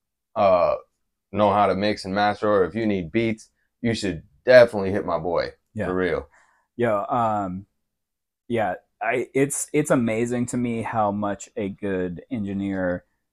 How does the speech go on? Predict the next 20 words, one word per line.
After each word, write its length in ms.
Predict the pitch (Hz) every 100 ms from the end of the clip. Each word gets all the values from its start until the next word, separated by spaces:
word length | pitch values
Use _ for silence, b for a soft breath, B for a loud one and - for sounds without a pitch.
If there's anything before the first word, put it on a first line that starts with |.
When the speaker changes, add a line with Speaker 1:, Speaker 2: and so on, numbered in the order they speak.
| _
Speaker 2:
fixes 640 | - 110 101 - 82 -
things. 220 | - 73 - -
Speaker 1:
Hundred 260 | 95 82 80
percent. 280 | 73 82
Speaker 2:
Like, 220 | 127 104 -
I, 600 | 120 135 156 156 156 - - _ - - _ _ _ -
you 200 | 139 170
know, 400 | 185 143 131 - _ -
everybody, 600 | 160 190 165 156 143 - b b b _ _ _ _ _ _ _ _
I 100 | 156
heard 220 | 190 175
this, 460 | 135 131 - - - b b -
um, 540 | 143 113 101 95 87 - -
I 100 | 135
used 220 | 147 -
to 60 | 104
be 380 | 117 104 98
in 160 | 90 101
a, 280 | 95 92 90
uh, 200 | 87